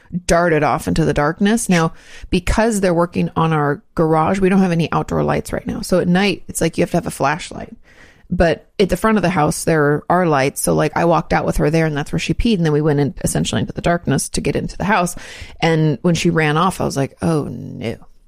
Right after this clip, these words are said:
And I was like, "Oh, whatever." She probably, like, she's been sniffing for that armadillo.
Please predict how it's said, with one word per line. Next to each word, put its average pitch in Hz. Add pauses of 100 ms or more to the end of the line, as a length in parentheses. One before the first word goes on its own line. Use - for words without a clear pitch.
(1040)
And 208
I 190
was 170
like, 170
"Oh, 160
whatever." 127
She -
probably, 147
like, - (320)
she's 196
been 185
sniffing 160
for -
that 147
armadillo. 151